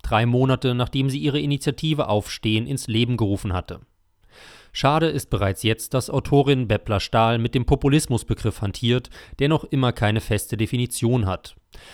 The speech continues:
Am ehesten passt momentan sicherlich "dem Mainstream ungelegen". Lange vor Wagenknechts Austritt aus gesundheitlichen Gründen habe sich die Unterstützung breit gemacht. Zitat:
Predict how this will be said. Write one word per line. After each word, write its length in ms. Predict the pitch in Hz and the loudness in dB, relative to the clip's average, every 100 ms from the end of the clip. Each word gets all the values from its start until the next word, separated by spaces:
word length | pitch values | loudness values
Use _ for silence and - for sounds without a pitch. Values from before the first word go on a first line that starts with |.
| - - | -12 -6
Am 160 | 131 | -2
ehesten 400 | 156 156 - 139 | 2 2 2 0
passt 260 | - 120 - | 2 0 0
momentan 580 | 107 107 101 107 107 107 | 0 2 2 2 2 0
sicherlich 640 | 117 127 113 113 - - | 0 2 2 0 -4 -4
"dem 200 | 143 131 | -2 0
Mainstream 600 | 98 101 - - 117 127 - | 0 0 -4 -2 0 0 -2
ungelegen". 720 | 135 127 104 98 95 87 - _ _ _ _ _ _ _ - | 0 2 2 0 -2 -8 -16 _ _ _ _ _ _ _ -2
Lange 240 | 123 143 | 2 2
vor 240 | - 190 117 | 2 2 4
Wagenknechts 600 | 113 110 - 117 - - | 2 2 -2 -4 -4 -4
Austritt 500 | 127 120 - 123 - | -4 -2 0 0 0
aus 220 | 117 - | -4 -2
gesundheitlichen 600 | 104 117 113 107 104 110 | 0 2 2 0 -2 0
Gründen 500 | 127 127 113 123 117 | 2 2 0 -2 0
habe 220 | 143 143 | 0 0
sich 160 | 160 - | -2 -2
die 80 | |
Unterstützung 640 | 165 151 - 117 - 123 117 | -4 -2 -2 -2 -2 -2 -2
breit 360 | - 107 - | 0 0 0
gemacht. 460 | 110 92 82 - - _ - | -4 -4 -6 -12 -20 _ -6
Zitat: 520 | 127 - 143 143 | -4 0 0 -2